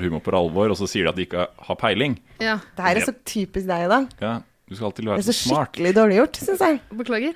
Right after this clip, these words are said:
Speaker 3: Her har vi
Speaker 1: Eh.
Speaker 3: liksom forberedt, Sverre har øvd seg masse på de
Speaker 2: Ja, så er jeg
Speaker 3: talepunktene, og
Speaker 2: alltid
Speaker 3: så
Speaker 2: litt i forkant.
Speaker 1: Blir
Speaker 3: Ja.
Speaker 1: det jo ikke noe debatt heller, for nå er vi jo enige da, om at det er skikkelig dust
Speaker 3: Og nå
Speaker 1: av T V
Speaker 3: truer
Speaker 1: Norge.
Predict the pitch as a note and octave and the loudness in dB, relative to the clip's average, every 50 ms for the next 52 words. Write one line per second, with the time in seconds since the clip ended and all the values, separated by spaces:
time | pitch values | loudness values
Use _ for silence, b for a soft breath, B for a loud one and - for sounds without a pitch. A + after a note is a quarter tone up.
0 | - _ - - A#3+ B3+ C#4+ C4+ A#3+ B3 B3 B3+ B3+ - B3 A#3 A#3 A3+ - - | -8 _ 0 2 2 4 4 4 4 6 4 4 4 2 2 0 0 0 2 2
1 | A3 G3 F#3+ F3 F#3 G3 F#3+ - - - B3 A#3 G3 G3 F#3 F3+ G3 G3+ - - | 2 2 2 0 -2 -2 -2 -6 -4 -2 -2 0 2 2 2 2 2 2 0 -2
2 | G3+ F#3 F3 E3+ - - F#3 F#3 G3+ A#3 A#3 - - - - - F3 E3+ - F#3 | -2 -2 -6 -8 -4 -2 0 0 0 0 -2 -4 -8 -10 -6 -6 -6 -4 -4 -4
3 | F3+ F3+ F3 - G#3 - C4 C4+ D4 D4 C#4+ - C4+ B3+ B3 A3 A#3+ A#3+ - A3+ | -4 -4 -2 0 2 2 4 4 4 2 2 4 4 4 6 6 6 4 4 2
4 | A3+ A3+ A#3+ A3+ A3+ A3 A3+ A#3 A3+ B3+ A3+ G#3 - B3+ E4 F#4 - - - - | 2 2 4 4 4 4 4 2 0 -2 -4 -2 0 0 0 2 2 0 2 4
5 | C4 C4 C4+ - A2 A2+ G#2+ A2+ A2 A2 G2 F#2+ - - A2 B2+ C#3+ D3+ C#3 B2+ | 4 4 4 2 0 -2 -2 -2 -2 0 -2 -2 -2 -4 -6 -6 -4 -2 -2 -2
6 | A2+ A2+ A#2+ A#2+ A#2 F#2+ F#2 G#2+ C#3 D#3+ C3 A2 G2+ F#2 - G#2 F#2+ F#2 G2+ F#2+ | 0 0 0 0 0 0 0 0 0 0 0 0 0 0 0 0 0 0 -2 -2
7 | F#2+ F#2 E2 D2 C#2+ - - A#3+ C4+ - - - - - - D4+ C4 A3 F#3+ | -2 -4 -4 -6 -4 2 2 2 4 4 2 0 2 2 4 4 4 4 4